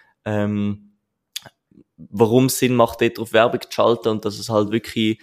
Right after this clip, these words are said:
äh, TikTok eigentlich kein Social Media ist, sondern ein Content Graph.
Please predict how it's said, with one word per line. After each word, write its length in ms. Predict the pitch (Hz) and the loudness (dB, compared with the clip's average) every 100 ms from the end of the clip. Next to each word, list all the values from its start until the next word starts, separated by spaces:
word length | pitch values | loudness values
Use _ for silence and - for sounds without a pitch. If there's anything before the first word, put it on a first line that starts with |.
| - - _ _ | -12 -20 _ _
äh, 260 | 107 104 | 2 2
TikTok 420 | 104 131 - 127 104 | 2 0 -2 -2 -2
eigentlich 240 | 104 107 | -2 -4
kein 240 | - 107 | 0 0
Social 440 | 113 - 117 - 123 | 2 0 -2 -2 -2
Media 260 | 147 160 | 0 2
ist, 300 | 147 156 156 | 4 2 -2
sondern 280 | - 110 107 | -4 -4 -2
ein 180 | 101 98 - | -4 -8 -10
Content 540 | - 131 175 165 160 | -2 -2 -2 -6 -6
Graph. 580 | - 131 143 190 - - | 0 2 2 0 -6 -20